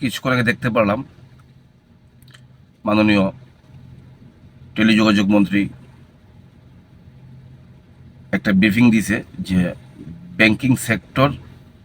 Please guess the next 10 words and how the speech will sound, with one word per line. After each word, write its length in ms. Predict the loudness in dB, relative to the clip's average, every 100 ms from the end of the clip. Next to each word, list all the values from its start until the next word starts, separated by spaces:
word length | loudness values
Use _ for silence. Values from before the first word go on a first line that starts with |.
| -20 -12 4
উন্মুক্ত 440 | 6 6 4 -2
করে 180 | 0 4
দেওয়া 240 | 6 6 6
হয়েছে 240 | 4 2 0
প্রবাসীদের 560 | 2 2 2 2 2
জন্য 340 | 4 4 2 -4 -18 -4 0
অর্থ 280 | 0 2
প্রেরণের 440 | 0 4 4 4 2 -4 -20 -20 -20 -6
উদ্দেশ্যে। 420 | -4 -2 -2 -4 -8 -20 -20 -20 -20 -20 -20 -20 -20 _ -20 _ -20 -20 -20 -20 -20 -20 -20 -20 -20 -20 -20 -20 -20 -20 _
তো 80 | 2